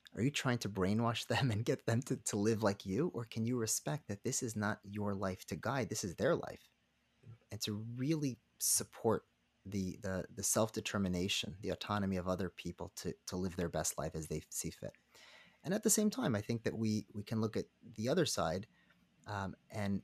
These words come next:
and recognize that it's unfortunate when people are closed-minded, right? So on the one hand, yes, there's benefit to saying, "Hey, you have your values and this works for you."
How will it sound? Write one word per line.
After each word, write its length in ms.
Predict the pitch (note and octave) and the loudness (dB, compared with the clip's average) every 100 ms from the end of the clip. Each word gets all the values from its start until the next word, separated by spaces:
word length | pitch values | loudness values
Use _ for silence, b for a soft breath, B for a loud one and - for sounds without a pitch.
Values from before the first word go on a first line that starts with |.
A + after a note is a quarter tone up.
| - | -4
and 160 | G#2 | 0
recognize 600 | G#2 G#2+ G#2+ G#2+ G2 G2 | 0 -2 -4 -2 -2 -2
that 180 | - F2+ - | -2 -4 -4
it's 180 | G2+ - | -6 -4
unfortunate 800 | G2 - - D#3 D3+ F#2+ E2 - _ _ | -4 -6 0 0 2 -4 -4 -8 _ _
when 400 | G2+ G2 F#2 F#2 - _ | -6 -2 -2 -4 -6 _
people 360 | - A#2+ A2+ A2+ | -6 -4 -2 0
are 200 | G2+ G2 | 0 0
closed-minded, 800 | - G#2 F#2+ - E2+ E2+ A#2 - b b _ | -2 -4 -4 -2 -4 -4 -6 -8 b b _
right? 160 | - F#2+ | -8 -4
So 140 | - - | -2 0
on 80 | G#2+ | 2
the 80 | G#2+ | 2
one 160 | A2+ | 2
hand, 120 | G#2 | 2
yes, 200 | E2+ G#2 | 0 -2
there's 160 | - F#2+ | -2 -4
benefit 480 | - G2 A2 - G2 | 2 2 2 -2 -2
to 100 | - | -2
saying, 280 | - F#2 F2+ | 0 0 0
"Hey, 180 | G2+ | 0
you 160 | F#2 E2+ | 0 0
have 180 | F#2+ F2+ | 0 0
your 120 | F#2+ | 0
values 420 | F2+ F#2 G2 F2 | 2 4 2 0
and 60 | F#2+ | -2
this 120 | - | 0
works 260 | E2 G2 - | 0 -2 -4
for 140 | - | -2
you." 180 | D#2+ | -2